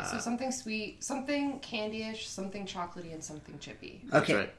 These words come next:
Speaker 3: so that is a perfect segue into our segments.
Speaker 1: Our segments. So our first segment is the daily bag. So
Speaker 3: What's in your bag,
Speaker 1: Michael,
Speaker 3: Mike?
Speaker 1: tell us what's in your, your daily bag.
Speaker 2: Okay, for my daily bag, I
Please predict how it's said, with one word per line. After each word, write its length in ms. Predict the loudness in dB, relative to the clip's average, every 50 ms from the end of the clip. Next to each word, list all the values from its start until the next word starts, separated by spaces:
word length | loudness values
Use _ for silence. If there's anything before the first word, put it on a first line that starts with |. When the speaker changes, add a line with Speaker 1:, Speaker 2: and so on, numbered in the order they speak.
| -2
Speaker 3:
so 120 | 2 4 6
that 260 | 6 6 6 4 2
is 140 | 0 -2 -2
a 60 | -2
perfect 340 | -2 -2 -4 -2 -2 -4 -4
segue 460 | -4 -4 -4 -4 -4 -4 -4 -4 -4
into 420 | -2 -2 -2 -2 -2 -4 -4 -4 -4 -4
our 40 |
segments. 600 | -2 0 0 0 0 0 -2 0 0 0 0 0 -2 -10 -20 -20 -20 -20 -20 -20 -20 -20 -20 -20 -20 -20 -20 -20 -20 -20 -20 -20 -20 -20 -20 -20 -10 -6
Speaker 1:
Our 80 | -4 -2
segments. 560 | -2 0 0 0 -2 -2 -4 -6 -8 -10 -8 -4
So 560 | -2 2 4 6 6 6 6 4 2 0 2 2
our 100 | 2 0
first 280 | 2 0 0 0 0 0
segment 400 | 0 0 0 0 0 -2 -2 -2
is 580 | -2 -2 0 0 -2 -4 -4 -6 -8 -8 -8 -10 -12 -18 -20 -20 -20 -16 -8 -2
the 100 | 0 0
daily 360 | 2 2 2 2 2 0 0 0
bag. 380 | 0 0 2 2 2 0 -2 -6 -12 -18 -20 -20 -20 -20 -18 -14
So 520 | -10 -4 -2 0 0 2 0 0 -2 -2 0 0
Speaker 3:
What's 180 | 2 2 2
in 80 | 2 2
your 100 | 2 2
bag, 180 | 2 0 0
Speaker 1:
Michael, 160 | 0 2 0 0
Speaker 3:
Mike? 120 | 0 0
Speaker 1:
tell 140 | -2 -2 -4
us 100 | -4 -4
what's 180 | -6 -8 -8
in 80 | -8 -8
your, 100 | -8 -8 -8 -10 -10 -8
your 80 | -8 -6
daily 260 | -6 -6 -6 -6 -6
bag. 400 | -6 -6 -6 -6 -8 -10 -14 -16 -14 -12
Speaker 2:
Okay, 180 | -10 -10 -8 -10 -2 2
for 120 | 4 6
my 180 | 10 12 12 12
daily 260 | 12 12 10 8 6
bag, 380 | 4 2 0 0 0 -2 -4 -6 -4 0
I 220 | 2 2 2